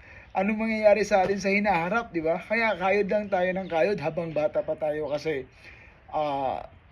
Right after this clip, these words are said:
at least may preparation tayo. At least natulungan natin yung mga anak natin. Kasi yun naman yung importante eh, na magkaroon sila ng magandang buhay para magkaroon sila ng pamilya. Kasi magbubuo yan sila ng pamilya nila eh. So tayo talagang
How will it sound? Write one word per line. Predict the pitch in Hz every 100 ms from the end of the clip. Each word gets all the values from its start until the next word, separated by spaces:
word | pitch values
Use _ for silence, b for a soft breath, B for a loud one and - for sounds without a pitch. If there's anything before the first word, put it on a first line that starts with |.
| - - - - -
at | - 208
least | 269 214
may | 160
preparation | 214 208 202 185 175 175
tayo. | 147 165 156 135 - -
At | 190
least | 202 185
natulungan | 190 180 175 185 180
natin | 170 165 160
yung | 151
mga | 147 139
anak | 135 131
natin. | 127 139 143
Kasi | 156 175
yun | 202
naman | 214 220
yung | 220 220
importante | 208 202 190 190 185 220
eh, | 170 151
na | 156 151 139 - -
magkaroon | 165 202 208 208
sila | 196 202
ng | 185 180
magandang | 170 165 165 170
buhay | 175 226 185 175 208 220 B B B
para | 196 196 185
magkaroon | 185 190 196 185
sila | 180 180
ng | 175 175 -
pamilya. | 185 190 185 160 120 -
Kasi | 185 247 240
magbubuo | 190 190 196 220 247 240
yan | 240
sila | 220 233
ng | 240
pamilya | 233 214 214 208
nila | 202 233 240
eh. | 175 139
So | - 196
tayo | 196 208 202 196
talagang | 190 185 185 185